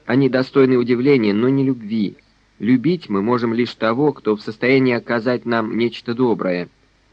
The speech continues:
Итак, мы любим в Боге лишь Его благую волю.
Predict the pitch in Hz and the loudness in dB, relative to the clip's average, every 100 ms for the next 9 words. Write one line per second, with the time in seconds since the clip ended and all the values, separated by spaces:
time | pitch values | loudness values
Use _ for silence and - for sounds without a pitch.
0 | - 120 175 170 147 147 165 147 127 113 | -6 -2 -2 0 2 4 4 4 0 0
1 | 160 143 95 92 135 - 131 147 131 120 | 0 0 0 0 0 0 2 4 4 2
2 | 120 143 135 113 110 92 85 76 | 2 2 2 2 0 0 -2 -8